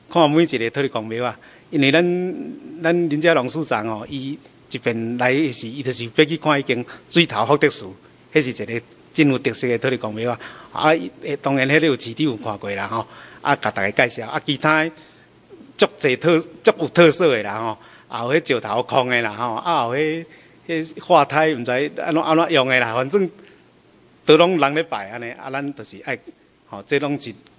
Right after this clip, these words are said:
因为迄拢是文化嘛，吼！啊，土地公庙啊，阮上济讲，我迄天听迄个张新忠老师伊讲，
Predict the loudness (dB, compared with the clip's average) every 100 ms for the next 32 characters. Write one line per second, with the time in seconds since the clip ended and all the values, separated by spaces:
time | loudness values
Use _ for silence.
0 | _ -8 -6 -4 -8 -12 _ _ -20 -20
1 | -20 -4 4 4 4 -2 -8 -8 -10 -10
2 | -12 -20 -12 -10 -10 -16 -20 -20 _ -12
3 | -6 0 2 2 0 2 2 2 -4 -8
4 | -10 -10 -10 -8 -2 -2 -2 -10 -20 -20
5 | -8 4 4 6 2 0 -2 -2 -2 -2
6 | -2 -2 -4 -6 -8 -10 -14 -16 -18 -14
7 | -6 -4 -2 -2 0 -2 -2 -4 -6 -4
8 | -4